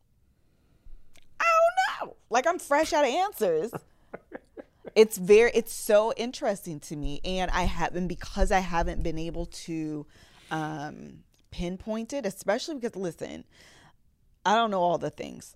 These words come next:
Speaker 1: okay? I, I'll readily say that. But I've read a lot and I've done a lot of research where I feel like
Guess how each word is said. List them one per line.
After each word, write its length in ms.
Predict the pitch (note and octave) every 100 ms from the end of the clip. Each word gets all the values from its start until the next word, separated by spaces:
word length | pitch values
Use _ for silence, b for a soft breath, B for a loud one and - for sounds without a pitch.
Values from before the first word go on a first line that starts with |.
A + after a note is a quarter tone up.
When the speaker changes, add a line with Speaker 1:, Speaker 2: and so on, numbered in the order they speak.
| -
Speaker 1:
okay? 360 | D3+ D#3 D3+ - -
I, 160 | - - E3+
I'll 180 | D3+
readily 400 | D3 D3 C#3+ C#3+
say 200 | D#3 D3+
that. 180 | - D3
But 100 | E3
I've 240 | D#3+ C#3 C#3
read 280 | D#3+ E3
a 40 | F#3
lot 220 | G3 F#3
and 80 | D#3
I've 140 | C3+
done 180 | A3 F#3+
a 40 |
lot 220 | F3 F3 D3
of 140 | C#3+
research 420 | E3 F3 G#3+ A3
where 100 | F#3
I 40 | D#3+
feel 240 | - F#3
like 280 | F3+ E3+